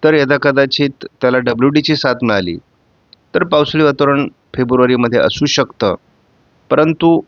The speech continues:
आत्ताच त्याचा ठाम निर्णय देता येणार नाही. आपणास व्हिडिओमधील माहिती महत्त्वपूर्ण वाटल्यास लाईक करा, शेअर करा, चॅनलला सबस्क्राईब करा.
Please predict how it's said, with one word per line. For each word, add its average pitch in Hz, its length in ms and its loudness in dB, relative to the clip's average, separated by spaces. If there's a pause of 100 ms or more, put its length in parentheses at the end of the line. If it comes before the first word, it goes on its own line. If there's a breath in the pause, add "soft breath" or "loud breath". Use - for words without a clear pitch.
आत्ताच 139 460 -2
त्याचा 131 220 -4
ठाम 120 340 -4
निर्णय 113 260 0
देता 110 240 -2
येणार 87 280 -4
नाही. 82 140 -12 (760)
आपणास 151 460 0
व्हिडिओमधील 139 360 0
माहिती 131 340 -2
महत्त्वपूर्ण 123 520 -2
वाटल्यास 120 520 0
लाईक 120 280 0
करा, 120 240 2
शेअर 113 280 0
करा, 113 280 -2
चॅनलला 110 360 -2
सबस्क्राईब 120 540 -2
करा. 120 360 0